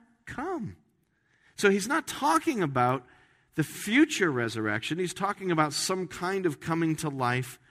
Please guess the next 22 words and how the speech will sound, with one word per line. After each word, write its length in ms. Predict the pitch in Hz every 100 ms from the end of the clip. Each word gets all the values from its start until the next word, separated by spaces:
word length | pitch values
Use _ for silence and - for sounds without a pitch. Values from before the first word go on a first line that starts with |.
| _ _ -
right 240 | 135 139 -
now 500 | 143 202 262 185 123
that's 220 | 104 -
taking 380 | - 95 - 92
place. 480 | - 95 92 - - _ - -
So 160 | -
right 280 | 170 165 175
now, 460 | 165 202 196 160 165 - -
the 80 | 147
Son 380 | - 170 180 175
is 160 | 139
speaking. 580 | - - 160 143 107 139 - - _ _ _ _ _ _ _ _ _ _ _
Right 240 | 143 170
now, 260 | 170 180 175
people 560 | - 170 170 151 143 -
are 160 | 127
coming 480 | - - 170 175 170
to 120 | 160
life 380 | 147 139 143 139
by 180 | 127 123
his 200 | 123 120
power 560 | - 113 87 92 123